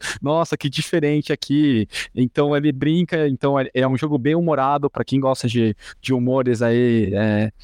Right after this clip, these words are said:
é bem divertido. E pra quem é completionista, tem o, tem o estado, e pra quem é casual também tem aí o, tem aí a questão da pro-, da progressão, né? Então,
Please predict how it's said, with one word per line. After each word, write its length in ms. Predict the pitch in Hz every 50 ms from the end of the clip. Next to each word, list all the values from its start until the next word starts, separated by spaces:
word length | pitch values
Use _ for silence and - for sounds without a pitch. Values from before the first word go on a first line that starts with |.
| - - - - - -
é 160 | - 107 113
bem 240 | 110 104 123 139 143
divertido. 720 | 135 - 127 123 110 - - - 147 147 143 156 151 147 - _ - - - - - -
E 600 | 127 131 135 135 131 131 127 123 127 127 127 101
pra 140 | - - 135
quem 120 | - 139 135
é 60 | 127
completionista, 840 | - 139 123 - 127 117 - - 117 113 127 135 131 - - -
tem 200 | 110 - 113 113
o, 40 | 110 - - -
tem 120 | - 117
o 60 | 113
estado, 360 | 110 - - - 117 120 127 135
e 80 | 147 151
pra 100 | 190 185
quem 140 | - 190
é 20 | 180
casual 400 | - 196 185 170 185 170 160 165
também 320 | - 180 147 131 131 131
tem 200 | - - 135 131
aí 200 | 131 127 123 123
o, 300 | 127 127 127 123 117 104 - - - - - - -
tem 200 | - 143 135 135
aí 180 | 131 127 127 131
a 60 | 123
questão 260 | - - 127 - 131
da 80 | 127 123
pro-, 160 | - - 135
da 120 | 120 123 -
progressão, 580 | - 131 117 131 147 147 - - 117 107 101
né? 160 | 101 101 104 117 - - - - - - -
Então, 1200 | 113 120 123 117 - - - 131 127 127 131 135 135 135 131 127 127 123 120 120 117 113 110 107